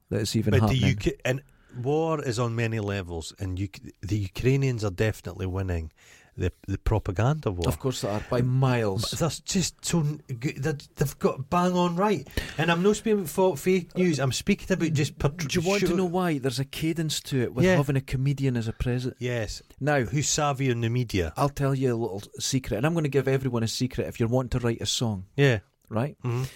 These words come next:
Speaker 1: When people try and be profound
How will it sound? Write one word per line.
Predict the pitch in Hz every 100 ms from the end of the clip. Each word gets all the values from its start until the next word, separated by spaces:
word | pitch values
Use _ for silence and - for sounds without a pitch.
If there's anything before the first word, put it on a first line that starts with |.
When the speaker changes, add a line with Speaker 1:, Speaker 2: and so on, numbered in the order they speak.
| - - - - -
Speaker 1:
When | 135 147 139
people | - 196 220
try | 208 185
and | 170 151
be | 147
profound | - 131 - 147 135 104 90